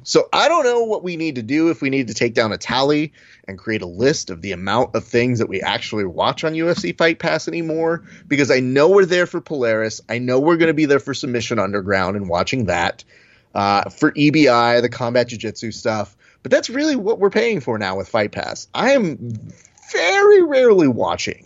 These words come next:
what it's on there. And as an added bonus, do you know what I got a note on my fucking E S P N app about today, Kev?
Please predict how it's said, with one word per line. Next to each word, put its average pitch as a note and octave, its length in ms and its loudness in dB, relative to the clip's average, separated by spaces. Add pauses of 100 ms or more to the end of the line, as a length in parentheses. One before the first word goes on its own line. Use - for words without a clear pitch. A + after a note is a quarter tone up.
(680)
what G2 220 -10
it's E2+ 120 -18
on - 180 -18
there. - 140 -16 (140)
And C4+ 400 4
as F3+ 160 -4
an F#3 180 -2
added G3 360 -2
bonus, A#2 420 -10 (320)
do - 100 -10
you G#3+ 80 -2
know A3 80 -2
what A3 140 4
I G3+ 80 6
got F#3 160 4
a E3+ 60 2
note C#3+ 400 2
on C3+ 100 -4
my C#3 100 -4
fucking D3+ 320 -2
E C#3 140 0
S C#3+ 120 -2
P C3+ 160 -2
N C3 100 0
app D3 220 0
about D#3+ 260 0
today, E3 240 0
Kev? F3 340 -6